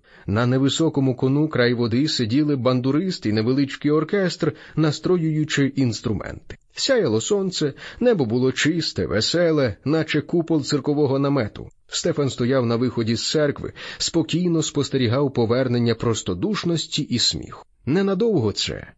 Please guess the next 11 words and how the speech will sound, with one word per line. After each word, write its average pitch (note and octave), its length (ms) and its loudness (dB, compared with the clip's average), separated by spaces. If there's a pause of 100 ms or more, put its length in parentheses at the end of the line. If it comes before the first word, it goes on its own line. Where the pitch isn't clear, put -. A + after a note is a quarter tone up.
думав G#2 420 0
він, — - 160 -12 (220)
«і C#3+ 140 2
простодушність, C#3+ 1080 0
і F#2 80 -2
сміх, C#3+ 580 -2 (280)
ненадовго E3+ 600 2
також C#3+ 420 0
злидні D3+ 440 2
та D3+ 160 2
зневіра, C#3+ 580 0